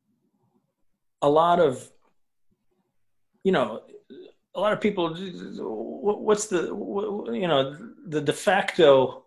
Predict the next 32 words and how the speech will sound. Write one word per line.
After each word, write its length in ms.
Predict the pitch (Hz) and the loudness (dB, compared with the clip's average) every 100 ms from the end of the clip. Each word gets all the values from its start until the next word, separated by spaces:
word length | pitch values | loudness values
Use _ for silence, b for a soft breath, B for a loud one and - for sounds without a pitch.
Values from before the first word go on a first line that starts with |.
| _ | _
uniform 840 | - 143 175 151 - 117 113 117 113 | -8 -2 0 0 -2 0 0 0 -2
these 300 | 139 151 120 | -2 -2 0
days 500 | 113 107 110 107 - | 2 2 -2 -4 -8
in, 360 | - 127 117 | -4 -2 -2
let's 320 | 120 123 117 | -2 -4 -4
say, 520 | - 135 117 110 110 - _ _ | 0 2 2 0 -6 -14 _ _
Silicon 520 | - 147 123 120 117 | -6 0 0 -2 -6
Valley 520 | 110 113 113 101 - _ _ _ _ _ _ | -4 -2 -2 -4 -12 _ _ _ _ _ _
is, 260 | 131 123 120 | -6 -4 -2
you 80 | 127 | -2
know, 100 | 117 | 2
you're 160 | 117 | 4
wearing 260 | 131 165 214 | 4 4 6
your 100 | 220 | 4
jeans, 600 | 160 156 147 139 - - _ _ _ _ _ - | 4 4 2 0 -4 -10 _ _ _ _ _ -12
you're 160 | 147 127 | -2 2
wearing 240 | 180 190 | 4 4
a 60 | - | 0
t-shirt, 560 | - 147 - 135 139 B B | -6 -4 2 2 2 B B
and 100 | 131 | -2
you're 100 | 120 | 2
wearing 160 | 123 123 | 2 2
a 60 | 101 | 0
hoodie. 400 | - 117 - - _ _ _ _ _ _ _ _ _ _ _ b b b b b _ _ _ _ 156 | 0 -2 -2 -14 _ _ _ _ _ _ _ _ _ _ _ b b b b b _ _ _ _ 2
That 240 | 233 - | 2 2
t-shirt 520 | - 226 - 202 - | 0 0 2 -2 -2
and 100 | 139 | -6
hoodie, 580 | 117 156 143 104 - - _ _ _ _ - | -2 0 0 0 -6 -16 _ _ _ _ -6
and 220 | 180 208 | 0 0
jeans 480 | 131 147 185 139 117 | 2 2 2 2 -2
probably, 640 | - 151 151 120 110 107 117 | -2 2 4 2 0 -2 0
although 260 | 117 117 | 0 -2